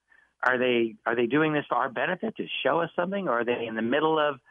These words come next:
going from one place to another? And if so, where were they coming from? Where are they going to? They must have an infrastructure of their own, uh, a society, even if they're here visiting, even if they're here doing whatever.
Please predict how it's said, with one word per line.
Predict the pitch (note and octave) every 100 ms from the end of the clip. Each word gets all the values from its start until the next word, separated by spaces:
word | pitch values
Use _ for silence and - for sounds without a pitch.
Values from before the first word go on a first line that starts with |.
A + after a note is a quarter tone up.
| - _
going | - C3+ C3+
from | C3+ A#2+
one | C#3 D3
place | - C#3 C3
to | C#3
another? | B2 C#3 G3 E3
And | C3
if | C#3+ -
so, | D#3+ D#3+ D#3 - _
where | - D3+ F#3
were | E3
they | C#3+
coming | - E3+ D#3+ D3+ -
from? | D3 E3 F3 _ _ A2
Where | C3+ D#3+ D#3
are | D3
they | C3+
going | C#3 C3 C3 C3 B2 -
to? | C#3 E3+ - - - _
They | C3+ C3+
must | C3+ D3 F3 -
have | E3 C#3+
an | B2 A#2+
infrastructure | D3+ - D3+ - C#3+ B2 - B2 -
of | C3 B2+ A#2+
their | B2+ A#2+ A2 -
own, | B2 B2 D3+ F#3+ - - - - -
uh, | G2+ G2+
a | B2+ -
society, | C3+ - - C3 C3+ D#3 F3 G#3 G#3+ _ _ -
even | D#3 D#3+
if | C#3 -
they're | B2+
here | A#2 D3 C#3+ B2+
visiting, | C#3 C#3+ E3+ F#3 C3+
even | A#2+ C3+
if | B2
they're | B2+ A#2+
here | B2+ C#3
doing | C3 C3+
whatever. | A#2+ B2+ E3+ D#3+